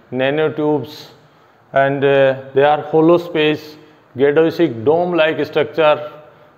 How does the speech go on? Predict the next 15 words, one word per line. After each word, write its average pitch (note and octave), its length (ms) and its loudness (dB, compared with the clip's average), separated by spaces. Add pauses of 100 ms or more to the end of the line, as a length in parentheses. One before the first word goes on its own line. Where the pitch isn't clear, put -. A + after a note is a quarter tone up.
(120)
for C#3+ 140 0
making C#3+ 500 -2
tube. E3 340 0 (680)
You D3+ 140 -2
can D#3+ 260 0
search D#3 360 0
in D#3 160 -4
detail D3 560 -2 (760)
on C#3 400 -2 (200)
Wikipedia C#3+ 760 -2
or C#3+ 200 0
in C#3+ 180 -6
Google C#3 560 -2 (380)
about C#3+ 340 0
fullerenes. C#3 840 -2